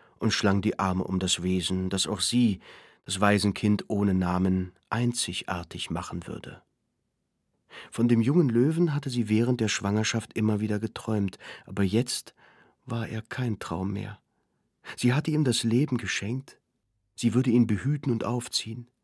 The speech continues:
Von diesem Tag an und bis an ihr Lebensende würde sie an seiner Seite sein. Nie mehr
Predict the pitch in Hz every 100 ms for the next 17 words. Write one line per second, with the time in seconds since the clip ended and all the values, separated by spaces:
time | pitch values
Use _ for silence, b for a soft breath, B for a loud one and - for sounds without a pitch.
0 | _ _ _ _ _ - 107 135 170 165
1 | - 131 110 - 92 85 98 - 175 -
2 | 131 107 107 104 110 107 - 95 98 98
3 | 104 _ _ _ _ 98 95 87 101 113
4 | - 98 95 95 101 95 92 - - -
5 | - - _ _ _ _ _ _ _ _
6 | _ 85 92 110 139 135 _ - 92 95
7 | 98